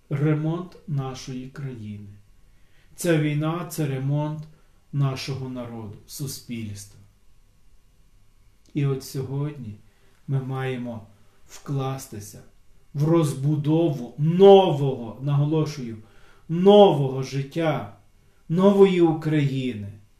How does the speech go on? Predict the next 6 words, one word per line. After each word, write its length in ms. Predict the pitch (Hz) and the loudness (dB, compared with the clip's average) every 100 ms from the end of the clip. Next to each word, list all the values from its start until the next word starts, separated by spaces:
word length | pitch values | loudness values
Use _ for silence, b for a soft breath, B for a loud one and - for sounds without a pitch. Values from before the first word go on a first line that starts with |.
| _ _ - | _ _ -2
нового 580 | 190 220 226 214 202 175 | 4 6 6 8 8 8
українського 800 | 170 175 190 196 - 190 160 165 | 6 2 4 2 -2 -2 0 0
народу, 500 | 156 156 147 131 117 B B B | 2 2 2 0 -6 B B B
нового 560 | 208 240 240 208 208 | 8 8 8 8 8
українського 720 | 190 175 190 202 196 - 180 | 8 6 4 4 2 2 0
суспільства. 1120 | 170 185 156 - 208 214 202 156 - 120 101 | 0 -4 -6 -6 0 4 4 2 -6 -14 -16